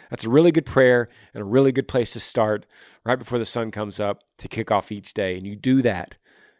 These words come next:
every single day. And do that for a year. And I would be very surprised after a year, you do that every single morning,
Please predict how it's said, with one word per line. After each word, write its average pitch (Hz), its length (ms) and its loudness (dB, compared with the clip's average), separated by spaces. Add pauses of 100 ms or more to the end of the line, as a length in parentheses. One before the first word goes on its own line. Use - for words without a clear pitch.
(120)
every 85 500 -8 (120)
single 95 600 -12
day. 170 300 -6 (1800)
And 120 240 -4
do 147 120 4
that 240 160 0
for 185 120 2
a 156 60 4
year. 107 420 -4 (840)
And 107 100 -6
I 113 40 -2
would 110 100 -4
be 107 80 -2
very 131 280 2
surprised 95 800 -2
after 120 300 0
a 113 60 0
year, 107 180 -2
you 107 140 -8
do 127 160 -2
that 110 160 2
every 127 240 2
single 131 260 -4
morning, 98 420 -4